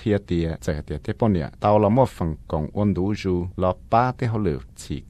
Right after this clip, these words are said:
tê khó chơi, ba thế họ lử, chưa nhẹ chia, thế là lụa, lo do lo kia thế họ lử các kẻ hại, thế kẻ chân chưa đó. Giờ lì, chẳng chuẩn tao tha chơi chỉ tao chạy vào vỏ xí lua, cho thế bọn nhẹ. Trở lên địa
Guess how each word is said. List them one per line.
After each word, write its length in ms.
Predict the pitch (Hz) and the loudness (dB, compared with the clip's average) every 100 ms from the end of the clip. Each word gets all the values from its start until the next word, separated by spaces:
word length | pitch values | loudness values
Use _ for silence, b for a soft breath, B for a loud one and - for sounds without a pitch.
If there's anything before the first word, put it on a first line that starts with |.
| - | 0
tê 160 | 123 127 | 0 0
khó 220 | - 95 | -2 -2
chơi, 380 | - - 90 87 92 - | -2 -2 -2 -2 -6 -6
ba 120 | 120 135 | -2 0
thế 120 | 143 | 0
họ 120 | 120 | 0
lử, 240 | 104 71 62 | 0 -2 -4
chưa 120 | - 147 | 2 4
nhẹ 220 | 139 120 | 4 2
chia, 320 | - 117 101 92 - | 0 -2 -2 -4 -6
thế 120 | 139 | -2
là 180 | 135 110 | 0 0
lụa, 260 | 87 71 64 - - | -2 -4 -6 -6 2
lo 100 | 101 | 4
do 240 | 117 120 | 6 6
lo 140 | 104 104 | 4 0
kia 200 | - 107 | 0 0
thế 80 | 139 | 0
họ 120 | 131 | 0
lử 140 | 117 76 | 0 0
các 160 | - 135 | -2 -2
kẻ 220 | - 95 85 | -2 -4 -4
hại, 320 | 78 78 90 98 - - | -6 -6 -6 -10 -16 -6
thế 120 | 160 - | -6 -4
kẻ 140 | 80 | -6
chân 200 | - 104 | -4 -6
chưa 220 | 95 117 | -4 -4
đó. 180 | 90 71 67 69 - - | -4 -6 -10 -14 -16 -6
Giờ 140 | 85 | -4
lì, 260 | 73 73 67 - | -4 -4 -8 -10
chẳng 160 | - - | -4 -4
chuẩn 280 | - 107 135 | 0 2 6
tao 120 | 151 - | 4 4
tha 200 | 147 135 | -2 -4
chơi 220 | - 123 113 | -2 -2 -2
chỉ 120 | - | -2
tao 120 | 120 | -2
chạy 300 | 113 - 90 | 0 0 0
vào 140 | 95 120 | 0 -2
vỏ 120 | 76 | -4
xí 180 | - 135 | -4 -2
lua, 320 | 127 113 92 - | 0 0 -2 -6
cho 100 | - | -6
thế 120 | 95 107 | -6 -4
bọn 180 | 113 104 | 0 0
nhẹ. 180 | 76 - - - - - - - - - - B B B B B - | 0 -4 -12 -20 -20 -20 -20 -20 -20 -20 -20 B B B B B 2
Trở 100 | 113 | 4
lên 200 | 123 | 4
địa 120 | 95 | 4